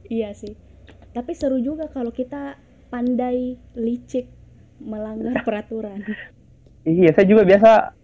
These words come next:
Speaker 2: apa ya, telat-telatin sebentar.
Speaker 1: Nah.
Speaker 2: Baru masuk.
Speaker 1: Yang H P, H P bisa tidak?
Speaker 2: Kalau di sekolah aku legal, legal sih, nggak, nggak ada larangan.
Speaker 1: Dari siswa baru bisa bawa H P?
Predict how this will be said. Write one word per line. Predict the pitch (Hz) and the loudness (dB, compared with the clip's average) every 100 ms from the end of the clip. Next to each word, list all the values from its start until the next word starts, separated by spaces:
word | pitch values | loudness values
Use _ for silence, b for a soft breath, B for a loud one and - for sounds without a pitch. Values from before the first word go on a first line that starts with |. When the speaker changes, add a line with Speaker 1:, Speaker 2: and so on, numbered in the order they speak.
| _ | _
Speaker 2:
apa | - 214 160 | 0 4 6
ya, | 120 - | 6 4
telat-telatin | - 151 151 151 156 160 | 6 6 8 6 6 4
sebentar. | 156 143 143 139 139 139 _ _ _ _ _ _ b b | 4 4 6 8 6 4 _ _ _ _ _ _ b b
Speaker 1:
Nah. | 254 254 214 b b | -6 -6 -8 b b
Speaker 2:
Baru | 143 143 | 4 6
masuk. | 139 139 143 143 _ - B B B _ _ _ | 6 6 4 4 _ -20 B B B _ _ _
Speaker 1:
Yang | 247 240 233 240 240 240 240 247 _ | -8 -8 -8 -8 -8 -8 -10 -14 _
H | - 269 | -14 -12
P, | - 240 - | -10 -12 -12
H | - 254 | -14 -8
P | 277 | -6
bisa | 233 269 311 | -4 -4 -6
tidak? | 285 247 190 - - - - - - - - - - - - | -8 -8 -10 -18 -20 -20 -20 -20 -20 -20 -20 -20 -20 -20 -8
Speaker 2:
Kalau | - 123 120 | 2 4 6
di | 123 | 4
sekolah | - 127 143 | 6 6 6
aku | 190 190 107 107 - - - - - - - | 2 -2 -2 -10 -10 -8 -6 -4 -4 -6 4
legal, | 160 196 160 | 4 8 8
legal | 143 156 143 | 8 8 6
sih, | 147 160 - | 4 0 -2
nggak, | - 113 - - | 0 0 -2 2
nggak | 160 | 6
ada | 151 | 8
larangan. | 151 147 143 131 127 - - | 8 8 6 4 -2 -12 -10
Speaker 1:
Dari | 202 233 254 262 262 | -6 -4 -2 -2 -4
siswa | 262 247 254 | -6 -6 -4
baru | 233 269 254 - | -4 -4 -6 -6
bisa | 233 247 247 202 | -8 -6 -6 -8
bawa | 208 214 | -8 -8
H | 214 | -12
P? | 233 | -12